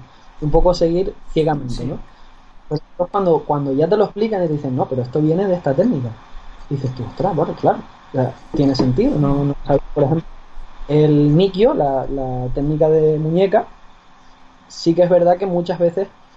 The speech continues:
Speaker 1: no se explica, pero suele ser de cuando a lo mejor el, el samurái o el, o el guerrero intentaba sacar la espada y le agarraban la mano para evitar que saliera. Y de ahí salían las técnicas de muñeca para poder desenvainar. En realidad era un, era un medio para un fin que era desenvainar la
Speaker 2: Mm.
Speaker 1: espada.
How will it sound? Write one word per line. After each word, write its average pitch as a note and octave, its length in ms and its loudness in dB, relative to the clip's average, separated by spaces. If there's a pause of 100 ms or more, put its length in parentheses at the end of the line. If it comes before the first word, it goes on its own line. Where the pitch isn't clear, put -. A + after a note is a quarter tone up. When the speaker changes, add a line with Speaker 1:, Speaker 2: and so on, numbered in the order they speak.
(300)
Speaker 1:
no E3+ 160 0
se F#3 100 0
explica, F3+ 420 -2
pero C#3+ 300 -4 (300)
suele F3+ 360 2
ser G#3 280 -2
de F#3+ 100 -6
cuando D3 240 -4
a - 20 -2
lo C#3 60 -4
mejor C#3+ 260 -2
el, F3+ 300 -2
el D3+ 140 -2
samurái D#3 480 2
o B2+ 100 -4
el, B2 180 -12
o B2+ 120 -8
el C3 100 -8
guerrero D#3+ 300 0
intentaba C#3+ 440 0
sacar C3+ 240 -6
la F3+ 80 0
espada G3 400 2 (680)
y F3 80 -4
le E3+ 80 2
agarraban D#3+ 420 2
la F3 80 -4
mano F3 280 -8 (240)
para C#3+ 180 -6
evitar C#3 260 -6
que D#3+ 100 -8
saliera. D#3+ 380 -2 (420)
Y D3+ 100 -2
de C#3+ 80 -2
ahí D3 100 0
salían E3+ 260 2
las E3+ 120 0
técnicas E3+ 340 2
de E3+ 80 0
muñeca F3 360 2
para F#3 180 2
poder D3 180 0
desenvainar. F3 500 0
En D3+ 60 -2
realidad D3 320 2
era F#3+ 100 6
un, G3 140 -2 (120)
era F3+ 160 4
un F#3 120 -2
medio G#3+ 380 0 (640)
para D#3+ 200 4
un F3+ 140 -2
fin G#3+ 240 -4
que F3 80 0
era F#3 120 4
desenvainar D#3+ 500 -4
la D#3+ 80 -8
Speaker 2:
Mm. - 20 -10
Speaker 1:
espada. A#2+ 260 -10